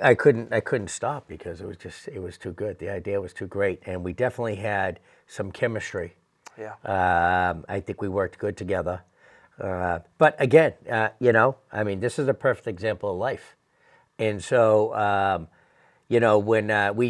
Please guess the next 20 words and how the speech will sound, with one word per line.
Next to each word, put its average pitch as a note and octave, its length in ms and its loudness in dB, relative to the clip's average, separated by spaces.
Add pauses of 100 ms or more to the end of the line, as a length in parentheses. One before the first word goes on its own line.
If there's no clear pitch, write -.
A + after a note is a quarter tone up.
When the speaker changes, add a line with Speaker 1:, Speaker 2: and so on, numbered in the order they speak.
Speaker 1:
you, C3 160 -4
you, A#2+ 200 -4
this D#3+ 220 0
is F#3 120 0
your D#3 100 8
third C3+ 260 4
time A2+ 300 -2
back, G#2+ 400 0
Mike. - 480 -14
Um, F2+ 540 -8 (240)
w-, C#3+ 160 0
well, D3+ 160 6
since D#3 320 2
you D3+ 120 2
kinda C3+ 360 4
went C3+ 180 2
on C3 140 2
a A#2 40 0
hiatus, A#2+ 520 2
Speaker 2:
Yeah. C#3+ 200 4